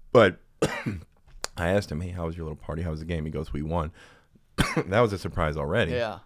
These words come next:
Speaker 2: for sure.
Speaker 1: So, you said, "I need to have a guest on," and it had something to do with the giveaway. Should I find the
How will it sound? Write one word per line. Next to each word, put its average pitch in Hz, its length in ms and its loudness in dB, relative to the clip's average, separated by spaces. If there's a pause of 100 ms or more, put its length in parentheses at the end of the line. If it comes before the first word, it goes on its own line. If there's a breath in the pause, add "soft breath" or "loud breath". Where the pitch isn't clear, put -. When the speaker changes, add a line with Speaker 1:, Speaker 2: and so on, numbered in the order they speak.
(140)
Speaker 2:
for - 180 -12
sure. - 340 -8 (1000 loud breath)
Speaker 1:
So, 87 400 2 (1160)
you 87 100 -8
said, 87 240 2
"I 85 140 -2
need 98 120 2
to 87 80 0
have 85 200 -4
a - 20 -6
guest 82 380 -2
on," 69 200 -6
and 80 140 -2
it 73 60 -2
had 78 160 -4
something 95 300 -4
to 90 60 -6
do 92 120 -2
with 82 200 -4 (320 loud breath)
the 82 140 -6
giveaway. 101 680 0
Should 95 200 2
I 87 40 4
find 107 380 4
the 95 160 2